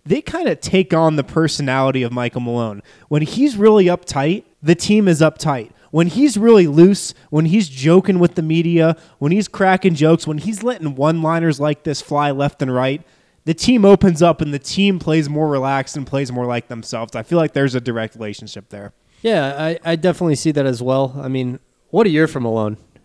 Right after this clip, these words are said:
Speaker 2: This, this has to feel so good. His team is finally playing defense.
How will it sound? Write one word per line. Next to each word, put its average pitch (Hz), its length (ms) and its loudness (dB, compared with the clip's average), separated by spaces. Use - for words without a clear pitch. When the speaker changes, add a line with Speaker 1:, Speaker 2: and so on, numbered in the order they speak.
Speaker 2:
This, 139 300 -8
this 175 260 0
has 175 200 2
to 165 80 -2
feel 160 200 0
so 147 220 0
good. 135 240 0
His 135 420 -6
team 156 260 2
is - 140 -4
finally 143 320 0
playing 143 380 -4
defense. 139 680 -2